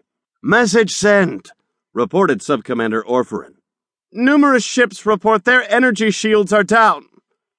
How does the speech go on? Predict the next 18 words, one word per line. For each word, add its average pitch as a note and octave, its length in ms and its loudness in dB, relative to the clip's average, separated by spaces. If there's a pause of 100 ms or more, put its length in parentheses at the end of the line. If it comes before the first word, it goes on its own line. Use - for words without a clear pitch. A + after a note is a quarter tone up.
(160)
added D3 320 0
the A#2+ 80 -4
communications A#2 800 -4
officer. F#2+ 520 -8 (460)
"The A3 120 0
black A3+ 420 2
antimatter G3 760 2
spheres F#3+ 600 0
have D#3+ 220 -2
reached G3 420 -2
the F3 100 0
ship's - 340 -4
hulls, C#3+ 500 -4 (420)
and F#3+ 200 0
the F#3 100 0
power A#3 400 2
drain F#3 380 2
continues," G3 880 -2